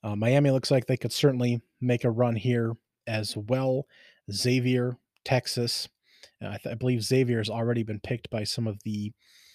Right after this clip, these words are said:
um, ana-, analysts to probably win this, win this whole, uh, region here in the Midwest to make it to the Final Four.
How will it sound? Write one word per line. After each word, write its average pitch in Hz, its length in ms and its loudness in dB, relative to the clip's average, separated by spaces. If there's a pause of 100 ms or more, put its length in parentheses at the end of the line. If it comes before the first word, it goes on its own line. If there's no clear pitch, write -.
(280)
um, 98 420 -8 (580)
ana-, 123 320 2
analysts 120 440 0
to 113 60 -4
probably 107 500 -2
win 120 140 0
this, - 340 -4 (240)
win 127 140 0
this 117 160 -2
whole, 107 360 0 (240)
uh, 101 120 -10
region 120 340 2
here 110 120 0
in 110 60 0
the 107 60 -2
Midwest 110 420 -2
to 113 60 -4
make 117 240 -2
it 117 60 -6
to 123 80 -4
the 123 100 -2
Final 120 320 -4
Four. 131 320 -2